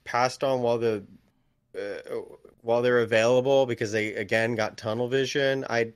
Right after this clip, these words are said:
I would have a problem with that. I mean, it was, uh, 'cause especially right now, I'm especially salty about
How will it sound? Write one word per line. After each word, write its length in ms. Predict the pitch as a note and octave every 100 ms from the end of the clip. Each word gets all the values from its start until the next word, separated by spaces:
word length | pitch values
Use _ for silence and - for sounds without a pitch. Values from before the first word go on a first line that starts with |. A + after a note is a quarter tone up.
| -
I 140 | A2+ A#2+
would 220 | A#2 A#2
have 140 | A2+ G#2
a 20 |
problem 340 | A2 G2+ G2
with 180 | F2 -
that. 240 | F2+ E2+ -
I 60 |
mean, 140 | G2+ G2+
it 120 | G#2
was, 180 | G#2 G2+ - - - _ -
uh, 60 |
'cause 240 | - B2+ B2+ -
especially 500 | C#3 - E3+ E3+ E3+
right 220 | D3+ C#3
now, 560 | C3+ C3 C3 C3 C3 A#2 -
I'm 560 | A#2 A#2 A#2 A#2 A#2 -
especially 580 | C3 A#2+ - B2 - B2+
salty 560 | - B2 A#2 A#2+ C3+ B2
about 440 | A2+ A2 A2 G#2+